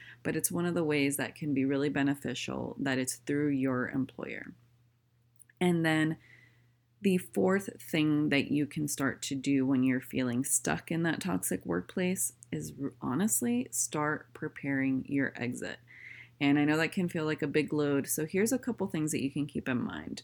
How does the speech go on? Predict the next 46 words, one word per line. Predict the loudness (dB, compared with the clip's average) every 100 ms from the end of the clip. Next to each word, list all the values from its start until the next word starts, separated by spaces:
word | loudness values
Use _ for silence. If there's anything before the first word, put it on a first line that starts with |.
| -8
Number | -2 0 2 0
one | 0 2 2 0 -2 -2
is, | 0 2 2 0 -2 -6 -20 -20 -20 _ _ _ _ _ _ -4
is | 0 2
it | 0 -2
possible | -6 -4 -2 0 2 2 0
for | -4 -6
you | -6 -4 -4
to | -4 -6
just | -2 -2 -2 -6 -10 _ _ _ _ -4
leave | 0 2 2
this | 4 4 2
career | 0 0 2 2 0 0
and | -2 0
go | 0
to | -4 -6
a |
completely | -6 -6 -6 -8 -4
different | -4 -4 -6 -8
career | -6 -8 -8
path? | -10 -14 -12
Like, | -12
can | -4 0
you | 0
find | 0 -2 0
another | -2 -2 -2
job? | -2 -2 -2 -8 -4
Is | -4 -2
that | 0 0
an | 0
option | 0 -4 -8 -8
for | -8 -10
you? | -8 -10 -10
And | -4 -4
if | -2
you're | -2
like, | -2 -2
"Oh | 0 2
my | 2
gosh, | 2 0 -2
no, | -2
I | -2
can't | -2 -2
even | -2
consider | -2 -6 -4 -2
that," | 0 0